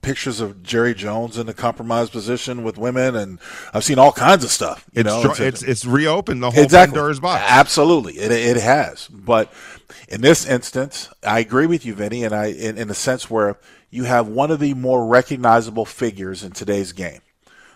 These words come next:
Speaker 1: Regardless of how you talk about it, he's up there with, you know, Aaron Rodgers, with Patrick Mahomes. John Gruden was, for the most part, along with Derek Carr, the face of the franchise.
Speaker 2: Yes.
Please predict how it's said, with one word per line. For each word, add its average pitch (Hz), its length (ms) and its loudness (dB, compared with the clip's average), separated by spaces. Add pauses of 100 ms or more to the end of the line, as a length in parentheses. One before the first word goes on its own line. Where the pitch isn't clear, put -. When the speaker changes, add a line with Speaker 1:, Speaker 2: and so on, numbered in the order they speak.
(120)
Speaker 1:
Regardless 107 380 -4
of 113 60 -12
how 117 80 0
you 123 160 -4
talk 127 320 2
about 120 260 4
it, 120 160 -4
he's 104 340 -12
up 127 220 2
there 123 380 2 (320)
with, 117 420 -4
you 135 100 -12
know, 110 140 -2
Aaron 120 280 -2
Rodgers, 117 380 4
with 117 220 -2
Patrick 123 380 4
Mahomes. 110 680 -4
John 127 340 4
Gruden 131 440 -2
was, 117 340 0 (480)
for - 160 0
the 123 80 0
most 117 320 0
part, 113 300 4
along 123 240 2
with 120 100 -6
Derek 123 240 0
Carr, 156 220 2
the 110 100 -2
face 123 340 2
of 139 100 0
the 160 60 -2
franchise. 196 380 -2
Speaker 2:
Yes. 107 560 -8